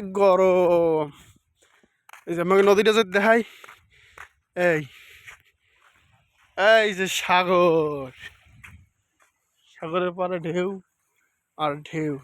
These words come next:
আর বিশেষ করে আর পানি যে লবণ, সেই লবণ যদি এক চামচ তরকারিতে দেয়, আর তরকারিতে লবণ লওয়া লাগে না, ভাতেও লবণ লওয়া লাগবে না। আর পানি চাই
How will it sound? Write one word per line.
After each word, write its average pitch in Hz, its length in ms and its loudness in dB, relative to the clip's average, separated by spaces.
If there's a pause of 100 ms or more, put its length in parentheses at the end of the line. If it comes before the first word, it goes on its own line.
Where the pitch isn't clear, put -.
(2750)
আর 147 140 -10
বিশেষ 190 280 -2
করে 214 220 2
আর 202 80 0 (100)
পানি 214 180 2 (100)
যে 220 60 4 (100)
লবণ, 233 360 6 (880)
সেই 185 200 -2
লবণ 214 220 4 (100)
যদি 220 200 -2 (380)
এক 196 140 0
চামচ 214 280 -2 (280)
তরকারিতে 214 520 -2
দেয়, 214 180 4
আর 202 60 0 (100)
তরকারিতে 208 480 -2
লবণ 190 280 2
লওয়া 180 180 2
লাগে 160 200 0
না, 151 60 -2 (220)
ভাতেও 202 300 -2
লবণ 170 260 2
লওয়া 160 180 4
লাগবে 147 260 -2
না। 147 60 -6 (1000)
আর 170 60 -8 (120)
পানি 208 180 0 (100)
চাই 208 160 2